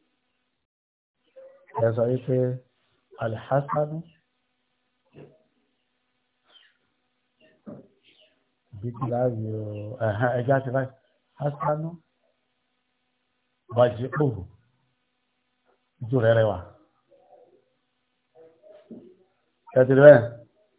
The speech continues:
Àkọ́kọ́ nìyẹn. Èyí tó pè ní tẹ̀mù yìí zù ká sọ pé àwọn èyí tó wúyàn nìyí. Wọ́n ní ká sọ pé Al-Hasanu wajhan.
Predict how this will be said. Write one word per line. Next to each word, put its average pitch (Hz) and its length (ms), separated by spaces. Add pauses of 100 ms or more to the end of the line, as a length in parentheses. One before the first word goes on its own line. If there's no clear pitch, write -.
(1000)
Àkọ́kọ́ 135 400
nìyẹn. 113 280 (760)
Èyí 131 140
tó 185 100
pè 190 140
ní 165 120
tẹ̀mù 165 220
yìí 147 180
zù 123 100
ká 139 120
sọ 131 160
pé 147 200 (3250)
àwọn 123 240
èyí 131 120
tó 156 80
wúyàn 151 320
nìyí. 104 220 (400)
Wọ́n 131 140
ní 139 80
ká 156 140
sọ 143 120
pé 156 100
Al-Hasanu 156 840 (2000)
wajhan. 135 520